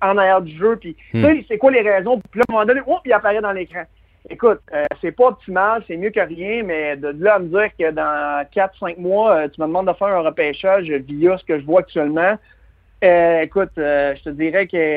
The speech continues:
Speaker 1: je, je serais pas nécessairement confortable, on va dire ça de même.
Speaker 2: Ouais, puis là, il y a des ligues, tu sais, je parlais de la, dans, dans mon intro, là, de, mettons, comme la Ligue junior majeure de l'Ontario, il y a des jeunes qui sont désavantagés présentement, là, parce que vous pouvez même pas les voir, et là, c'est sans compter tout ce qui se passe en,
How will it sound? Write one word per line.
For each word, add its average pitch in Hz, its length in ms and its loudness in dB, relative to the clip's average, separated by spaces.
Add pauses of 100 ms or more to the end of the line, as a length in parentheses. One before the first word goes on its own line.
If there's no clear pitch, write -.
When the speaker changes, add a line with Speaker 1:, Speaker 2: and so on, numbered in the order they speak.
(240)
Speaker 1:
je, - 180 -20
je 160 60 -18
serais 160 220 0 (140)
pas 226 120 4
nécessairement 196 560 0
confortable, 165 680 0
on 147 120 -6
va 143 80 2
dire 156 180 0
ça 156 80 -6
de 139 60 -4
même. 131 120 -8 (220)
Speaker 2:
Ouais, 151 140 2
puis 123 120 -6
là, 147 120 2
il 165 40 0
y 135 60 2
a 117 60 0
des 120 180 0
ligues, 131 320 2
tu - 60 -10
sais, 127 120 -2
je 104 80 -10
parlais 120 220 2
de 123 60 0
la, 107 340 2
dans, 98 260 -2
dans 101 160 0
mon 104 200 0
intro, 107 340 2
là, 113 160 4
de, 95 160 -4
mettons, 110 360 -2
comme 104 200 -2
la 101 100 0
Ligue 107 140 -2
junior 110 260 0
majeure 110 280 0
de 110 80 0
l'Ontario, 113 580 2 (320)
il - 40 -2
y - 20 2
a 104 40 0
des 117 200 4
jeunes 180 200 2
qui - 80 -2
sont 139 140 4
désavantagés 127 880 2
présentement, 110 600 0
là, 98 120 0
parce 90 200 -4
que 110 100 0
vous 98 60 -4
pouvez - 180 0
même 117 260 2
pas 175 220 0
les 131 120 4
voir, 131 340 4
et 107 60 0
là, 147 140 4
c'est 127 140 -2
sans 165 240 0
compter 131 340 2
tout 165 140 -2
ce - 100 -6
qui - 80 -16
se - 80 -18
passe 156 300 2
en, 107 140 2